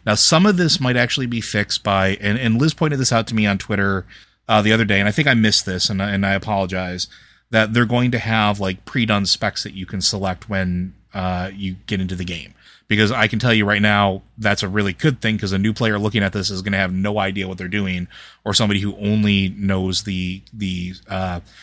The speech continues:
three talent choices per tier system that we've had for a while now. Uh, this is a, it, it could be very daunting to go through all the choices, especially when, uh, in Shaman, like,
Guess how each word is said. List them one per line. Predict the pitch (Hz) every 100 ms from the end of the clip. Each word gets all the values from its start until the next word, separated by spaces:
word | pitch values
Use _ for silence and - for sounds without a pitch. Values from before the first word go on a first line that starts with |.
| _ _
three | - - 120 120
talent | - 113 107 101
choices | - 104 104 90
per | - 107
tier | 90 - 117 101
system | - 110 104 101
that | 98
we've | 92
had | - 104
for | 101 98
a | 95
while | 104 110 101
now. | 95 92 92 - - _ _
Uh, | 110 101 95
this | 101
is | 127 110
a, | 95 -
it, | 117 113
it | 113
could | 113
be | 101
very | 101 110 101
daunting | 90 95 95 98
to | 90
go | 92 92
through | 95
all | 92
the | 87
choices, | 82 104 95 - 95 - - _ _ - _
especially | 113 131 113 127
when, | 113 104 104 92 - - - _
uh, | 117 107 104 98
in | 113 123
Shaman, | 110 127 123 113 101 95 - _
like, | 110 98